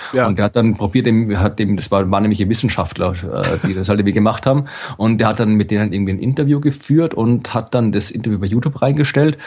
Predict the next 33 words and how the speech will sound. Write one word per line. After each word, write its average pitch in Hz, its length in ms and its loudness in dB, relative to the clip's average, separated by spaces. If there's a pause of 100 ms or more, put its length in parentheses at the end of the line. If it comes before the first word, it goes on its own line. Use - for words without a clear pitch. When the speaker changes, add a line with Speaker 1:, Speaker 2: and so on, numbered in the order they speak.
(220)
Speaker 2:
Und 107 240 0
dann, 120 320 4
äh, 113 200 2 (300)
hat 107 240 -4
dann 107 300 -2
eben 98 360 -4
auch - 280 -4
so, 107 300 0
so 104 160 -2 (1120)
geschaut, 110 280 -2
dass 110 140 -2
er 101 260 0
gesagt, - 280 -4
ja, 104 180 2 (240)
das - 120 -4
sind 117 200 0
die 107 80 -2
Typen 135 240 0
hier, 117 160 2
die 113 100 2
meinen 107 220 4
Account 107 400 0
hier 131 120 0
irgendwie 123 280 2
geklaut 127 420 -2
haben 135 160 2
und 117 240 -2
den 117 140 2
nicht 120 180 -2
hergeben 123 380 2
wollen. 139 260 4 (320)
Und 117 160 -2
dann, 120 240 4